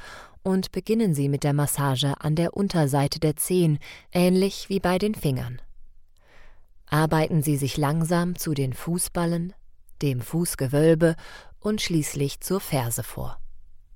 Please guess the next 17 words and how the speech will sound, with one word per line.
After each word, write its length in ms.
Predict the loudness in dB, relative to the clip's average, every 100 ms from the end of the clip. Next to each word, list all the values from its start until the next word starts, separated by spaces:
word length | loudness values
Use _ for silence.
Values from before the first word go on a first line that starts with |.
| -20 -20 -20 -20 -20 -20 -20 -4
Nutzen 340 | -2 0 2 4
Sie 160 | 4
sowohl 320 | 2 4 4
sanfte 720 | 4 2 0 -2 -2 0 -2 -4
als 260 | 0 0 2
auch 200 | 0 0
etwas 380 | -4 -2 -2 -2
festere 500 | -4 -4 -2 -2 0
Druckbewegungen, 880 | 2 2 0 0 2 2 4 2 0 -4 -12 -8 -2
besonders 560 | 2 4 2 0 -4
an 160 | -2 0
den 140 | 0
Fußgewölben, 880 | -2 -4 -2 -2 2 4 4 2 0 -4 -16 -6
um 180 | -4 0
Verspannungen 680 | 0 0 0 0 -2 -4
zu 180 | -4 -6
lösen. 460 | -6 -6 -6 -8